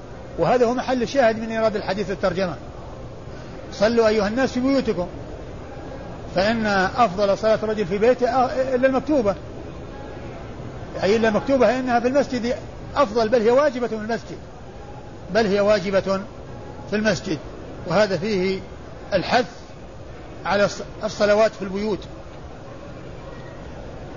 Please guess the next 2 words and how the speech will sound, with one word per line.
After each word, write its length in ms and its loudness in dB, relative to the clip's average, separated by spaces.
و-، 460 4
وبيان 640 4